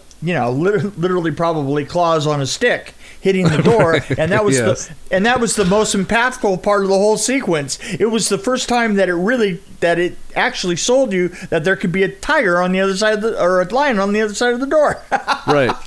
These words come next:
Speaker 2: Well, I think I was more impressed in the nineties, and, uh, you know, I, actually, I kind of enjoyed it. I still enjoy it this time. I think I probably liked it more than you did 'cause I, I found it entertaining, and I've, I've, I liked Robin Williams, but, like, I think at this point now I'm kind of, like, tired of seeing him.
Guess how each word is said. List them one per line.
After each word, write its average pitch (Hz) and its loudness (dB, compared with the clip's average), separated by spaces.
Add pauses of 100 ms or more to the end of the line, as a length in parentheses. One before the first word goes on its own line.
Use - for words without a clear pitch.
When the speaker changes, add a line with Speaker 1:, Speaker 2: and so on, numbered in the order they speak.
(360)
Speaker 2:
Well, 175 4
I 185 2
think 214 -2
I 185 2
was 165 0
more 165 0
impressed 151 -2
in 123 -2
the 127 -2
nineties, 117 -2
and, 117 -2
uh, 107 0 (760)
you 139 -2
know, 107 -2 (100)
I, - -4
actually, 180 -2
I 180 2
kind 226 -2
of 165 -2
enjoyed 151 0
it. - -2
I 143 0
still 214 -2
enjoy 156 0
it 131 -4
this 156 -2
time. 139 0
I 135 0
think 185 -2
I 147 -2
probably 139 0
liked 117 0
it 120 -2
more 117 0
than 110 -2
you 110 -2
did 104 -2
'cause 107 -6
I, 113 0 (340)
I 151 0
found 170 0
it 147 -2
entertaining, 139 0
and 131 -2
I've, 120 -2 (360)
I've, 123 -2 (500)
I 135 0
liked 170 0
Robin 156 0
Williams, 165 0
but, 143 0
like, 131 0
I 151 0
think - -6 (180)
at 143 -2
this 139 -2
point 123 -2
now 117 0
I'm 113 -2
kind 113 -2
of, 104 -4
like, 101 -4
tired 110 -4
of 117 -6
seeing 127 -4
him. 139 -2